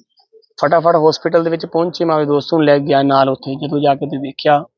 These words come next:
ਤਾਂ ਬਹੁਤ ਮਨ ਪਰੇਸ਼ਾਨ ਹੋਇਆ। ਅਸੀਂ ਡੈੱਡ ਬੋਡੀਆਂ ਸਰਕਾਰੀ ਹਸਪੀਟਲ ਦੇ ਵਿੱਚ ਲੈ ਕੇ ਆਏ ਹਾਂ, ਇੱਥੇ ਮੋਰਚਰੀ ਦੇ ਵਿੱਚ ਰਖਾਇਆ ਗਿਆ।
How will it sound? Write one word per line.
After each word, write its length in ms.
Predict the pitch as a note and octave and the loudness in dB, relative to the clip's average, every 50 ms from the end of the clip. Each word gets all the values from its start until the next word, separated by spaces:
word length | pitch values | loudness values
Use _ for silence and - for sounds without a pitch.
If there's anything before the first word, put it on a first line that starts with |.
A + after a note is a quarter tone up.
| _ _ | _ _
ਤਾਂ 380 | _ _ _ _ _ - D3+ | _ _ _ _ _ -10 -4
ਬਹੁਤ 200 | D3+ D#3 D#3+ E3 | 0 2 2 2
ਮਨ 240 | F#3+ D#3 D3 C#3+ C#3+ | 4 2 2 0 0
ਪਰੇਸ਼ਾਨ 400 | C#3+ - D3+ C3 - C#3+ D3 D3 | 0 -2 -2 -2 0 0 0 2
ਹੋਇਆ। 260 | C#3+ C3+ B2 B2+ C3+ C#3 _ _ _ _ _ _ _ _ - - | 0 0 -2 -4 -6 -8 _ _ _ _ _ _ _ _ -8 -6
ਅਸੀਂ 200 | - - - D#3+ | -6 -4 -2 0
ਡੈੱਡ 240 | D3+ D3+ C#3 C3+ C#3+ | 2 2 2 2 2
ਬੋਡੀਆਂ 480 | D3 D3 D3 D3 D3 D3 D3 D3 D#3 | 0 0 0 2 2 0 0 -2 -4
ਸਰਕਾਰੀ 500 | D#3 - - D3 C#3+ D3 D#3 D3 C#3+ D3+ | -4 -4 -2 -2 0 2 2 2 2 4
ਹਸਪੀਟਲ 400 | D3+ D3+ C#3 - - E3+ D#3+ D#3 | 2 2 0 -2 -6 -4 -2 -2
ਦੇ 60 | D#3 | 0
ਵਿੱਚ 140 | D3+ D3+ - | 0 0 0
ਲੈ 180 | D#3 C#3+ C#3 C3+ | 0 2 2 0
ਕੇ 140 | - - D3 | 0 0 0
ਆਏ 240 | C3+ C3+ D#3 D#3+ | 0 0 0 -2
ਹਾਂ, 100 | D3+ C#3+ - - _ - _ _ _ _ _ _ - | -2 -4 -6 -10 _ -20 _ _ _ _ _ _ -8
ਇੱਥੇ 180 | D#3+ - F3+ | -4 0 0
ਮੋਰਚਰੀ 440 | E3+ D#3+ D3 C#3 C3+ C3+ - E3 E3 | 2 2 2 0 0 -2 -2 -2 0
ਦੇ 100 | D#3 D#3+ | 0 2
ਵਿੱਚ 200 | D3+ D#3 D3+ - | 2 2 4 4
ਰਖਾਇਆ 400 | D#3+ D3+ C#3 - C3+ C3+ C#3 C#3+ | 4 4 4 2 2 2 4 4
ਗਿਆ। 260 | C#3+ C#3+ C#3+ C#3 C#3 | 4 2 0 0 0